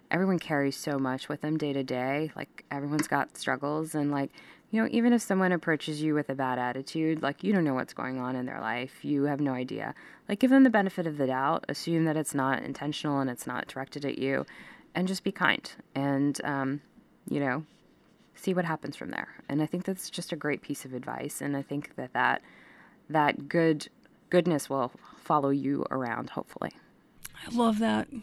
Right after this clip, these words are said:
Speaker 2: Carol Gilligan gave me some version of that one time. She said, "Whenever you find yourself, even toward yourself,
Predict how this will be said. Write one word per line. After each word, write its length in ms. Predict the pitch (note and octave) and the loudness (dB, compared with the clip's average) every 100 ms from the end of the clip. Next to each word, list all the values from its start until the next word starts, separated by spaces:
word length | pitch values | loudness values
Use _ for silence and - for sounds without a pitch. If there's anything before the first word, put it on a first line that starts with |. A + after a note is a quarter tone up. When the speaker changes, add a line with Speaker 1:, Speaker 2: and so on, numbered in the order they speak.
| - - - | -14 -20 -8
Speaker 2:
Carol 240 | - B3+ | 2 4
Gilligan 420 | G#3 G#3+ G3+ G3+ | 6 6 6 6
gave 240 | F#3+ G3+ F#3+ | 4 4 2
me 180 | G3+ F#3+ | 4 2
some 400 | - F#3+ F#3+ F3+ | 2 2 4 4
version 360 | F#3+ F#3+ G3+ | 2 2 4
of 120 | G3 | 2
that 340 | F#3 F#3+ G#3 - | 2 0 0 -2
one 180 | G#3+ G#3 | -2 0
time. 380 | G3+ G3 A3 A3 - - - - - | 2 2 2 0 -10 -20 -20 -20 -8
She 200 | - A3 | -4 -4
said, 300 | - G3+ F#3 | 0 0 2
"Whenever 280 | G3 F#3+ G3 | 0 2 2
you 240 | G3+ G3 | 2 0
find 400 | F3 - F#3 F#3+ | -2 -4 0 2
yourself, 520 | G3 F#3+ - F#3 F3+ - | 2 0 0 0 -2 -2
even 280 | A3 A#3 | 4 6
toward 360 | G#3 - F#3+ F#3+ | 4 2 0 2
yourself, 600 | A3 - A#3+ C4 - - | 0 -2 -2 -2 -6 -14